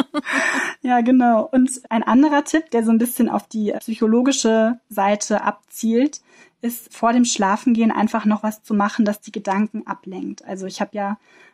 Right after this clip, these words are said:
auch zu Anfang schon gesagt, es ist überhaupt nicht förderlich, sich zu viele Gedanken da zu machen und mit dem Gedanken quasi schon ins Bett zu gehen, oh, heute Nacht muss ich gut schlafen, weil morgen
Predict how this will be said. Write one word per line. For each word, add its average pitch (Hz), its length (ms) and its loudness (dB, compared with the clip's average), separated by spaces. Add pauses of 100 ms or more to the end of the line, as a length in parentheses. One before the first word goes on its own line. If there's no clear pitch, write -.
auch 202 140 -10
zu - 180 -6
Anfang 226 340 2
schon 220 220 2
gesagt, 202 540 -2 (100)
es 208 120 -4
ist 220 140 -4
überhaupt 208 360 0
nicht 240 180 0
förderlich, 226 760 0 (100)
sich 214 240 -12
zu - 160 -8
viele 233 240 2
Gedanken 220 480 0
da 190 160 -6
zu - 120 -8
machen 214 360 -2
und 214 240 -2
mit 220 180 0
dem 214 120 2
Gedanken 208 440 0
quasi 202 320 0
schon 220 180 0
ins 202 160 0
Bett 208 220 -6
zu 208 120 -8
gehen, 214 220 0
oh, 208 220 -2
heute 214 240 -2
Nacht 214 240 -4
muss 262 240 0
ich 247 160 -4
gut 240 240 -6
schlafen, 220 480 0
weil 202 140 0
morgen 208 440 2